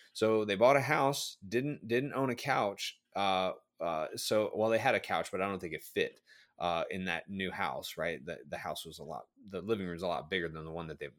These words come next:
the living rooms that they've always had. So, like, your lifestyle needs are going to change. You shouldn't feel guilty about certain things that you do f-, find yourself in a place where you kinda do need them, right? But I think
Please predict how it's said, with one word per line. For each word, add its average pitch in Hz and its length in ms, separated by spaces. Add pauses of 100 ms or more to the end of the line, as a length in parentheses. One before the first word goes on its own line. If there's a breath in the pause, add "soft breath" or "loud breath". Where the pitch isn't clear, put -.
(160)
the 101 60
living 85 200
rooms 82 180
that 82 120
they've 80 140
always 67 260
had. 80 340
So, 120 140
like, 113 200 (920 loud breath)
your 131 140
lifestyle 156 400
needs 123 220
are 107 60
going 101 260
to 92 60
change. 85 400
You 107 100
shouldn't 156 340
feel 139 140
guilty 104 300
about 90 200
certain 107 300
things 98 240
that 90 80
you 95 160
do 131 220
f-, 147 120 (240)
find 98 240
yourself 92 400
in 90 60
a 87 60
place 110 340
where 87 100
you 104 260
kinda 190 320
do 120 280
need 120 300
them, - 160 (140)
right? 107 360
But 139 240 (260 loud breath)
I 175 80
think 202 280